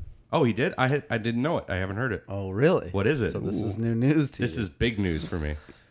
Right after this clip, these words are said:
Speaker 2: Um,
Speaker 1: Uh-oh.
Speaker 2: all right.
Speaker 1: Uh-oh.
Speaker 2: So his, so the, the story here is that Kevin Smith and Mark Bernardin,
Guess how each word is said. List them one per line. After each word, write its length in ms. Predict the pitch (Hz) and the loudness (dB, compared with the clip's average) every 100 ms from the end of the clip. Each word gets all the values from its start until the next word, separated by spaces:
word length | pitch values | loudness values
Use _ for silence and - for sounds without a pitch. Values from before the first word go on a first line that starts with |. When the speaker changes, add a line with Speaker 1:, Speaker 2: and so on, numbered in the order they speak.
| _ | _
Speaker 2:
Um, 600 | 147 156 156 151 143 135 - - - _ _ _ 107 | 6 8 8 6 4 -2 -6 -14 -18 _ _ _ -12
Speaker 1:
Uh-oh. 280 | 107 85 82 | -10 -8 -6
Speaker 2:
all 140 | 123 | -4
right. 80 | 110 | 0
Speaker 1:
Uh-oh. 640 | 110 - 98 92 92 92 90 | 0 2 4 4 4 2 0
Speaker 2:
So 320 | - - 120 | -2 -2 0
his, 560 | 104 156 170 160 127 123 | 2 4 6 4 2 2
so 180 | 139 | 2
the, 180 | 127 123 | 4 2
the 260 | 101 90 120 | 0 0 0
story 380 | - 147 131 101 | 2 2 2 0
here 200 | 98 98 | -2 -4
is 100 | 95 | -2
that 180 | 95 - | -4 -2
Kevin 260 | 117 120 | -4 -4
Smith 280 | - 117 110 | -6 -4 -4
and 100 | 107 | -4
Mark 220 | 101 101 - | -2 -2 -2
Bernardin, 540 | 107 90 87 95 98 | -2 -2 -2 -6 -8